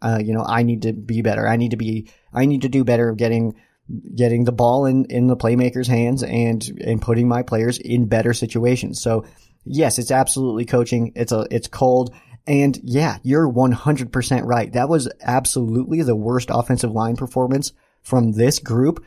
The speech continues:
that we've seen all year. And it's not even close. The Rams offense, the Rams total team didn't look amazing in Detroit. They were able to win on the road by fourteen, but that's because Detroit is not a killer team.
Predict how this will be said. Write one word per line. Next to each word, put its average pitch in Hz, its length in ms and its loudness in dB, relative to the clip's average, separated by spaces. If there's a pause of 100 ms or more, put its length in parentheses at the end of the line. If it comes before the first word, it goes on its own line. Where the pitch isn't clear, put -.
(160)
that 117 120 2
we've 131 280 2
seen 120 420 0
all 113 420 4
year. 104 480 -4 (840)
And 143 220 6
it's 131 180 2
not 135 240 4
even 113 260 2
close. - 460 -4 (280)
The 127 80 0
Rams 160 260 2
offense, 139 460 2
the 139 180 0
Rams 190 260 0
total 139 380 0
team 113 340 0
didn't 151 300 2
look 151 220 0
amazing 113 640 2
in 104 120 0
Detroit. 104 480 -4 (280)
They 113 80 0
were 117 120 0
able 139 160 0
to 165 80 4
win 135 240 2
on 120 240 0
the 143 80 0
road 120 160 2
by 113 140 2
fourteen, 113 560 -4 (200)
but 143 140 -2
that's 170 220 0
because 143 360 0
Detroit 117 500 0 (200)
is 120 220 0
not 110 340 2
a 107 60 -2
killer 110 340 -4
team. - 300 -6